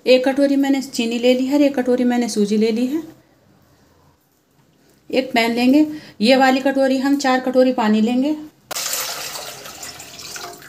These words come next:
अब इसमें एक कटोरी चीनी डाल देंगे। पैन के नीचे गैस को चलाकर इस चीनी को घुलने तक हम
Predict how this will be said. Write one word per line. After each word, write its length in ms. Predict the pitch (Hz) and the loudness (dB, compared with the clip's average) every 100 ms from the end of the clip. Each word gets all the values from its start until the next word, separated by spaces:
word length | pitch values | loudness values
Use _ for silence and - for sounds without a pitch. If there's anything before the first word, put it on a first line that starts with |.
| - | -4
अब 160 | 233 | 0
इसमें 240 | 254 285 294 | 6 8 8
एक 140 | 285 | 6
कटोरी 260 | 269 269 262 | 2 2 0
चीनी 280 | - 233 226 | -2 -2 0
डाल 200 | 226 220 | 0 0
देंगे। 320 | 240 254 294 - - - - _ _ _ _ _ _ _ _ - - - - | 0 -2 -2 -6 -14 -18 -20 _ _ _ _ _ _ _ _ -20 -16 -8 0
पैन 220 | 240 262 | 2 2
के 80 | 294 | 2
नीचे 260 | 285 285 285 | 2 2 0
गैस 240 | 262 262 | 0 0
को 80 | 262 | -2
चलाकर 420 | 262 254 254 277 | 0 0 0 -2
इस 120 | 269 | -2
चीनी 200 | 269 262 | 0 2
को 140 | 247 269 | 2 0
घुलने 320 | 233 233 226 | 0 -2 -2
तक 160 | 262 262 | -2 2
हम 180 | 302 | 4